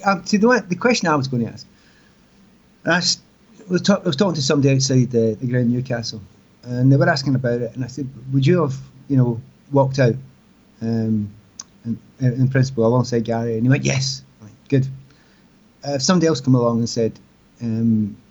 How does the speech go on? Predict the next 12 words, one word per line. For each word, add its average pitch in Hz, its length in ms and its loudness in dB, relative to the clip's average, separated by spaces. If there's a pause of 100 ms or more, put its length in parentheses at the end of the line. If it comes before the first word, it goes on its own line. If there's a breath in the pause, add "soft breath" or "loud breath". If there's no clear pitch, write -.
(120)
uh, 113 60 -16 (480)
"I 135 100 2
think - 280 2
President 113 400 -6
Putin 120 320 -2
is 98 100 -12
a 95 40 -16 (240)
brilliant 123 340 0
guy, 101 220 -8 (520 soft breath)
uh, 107 300 -6
and 127 160 2
the 113 60 2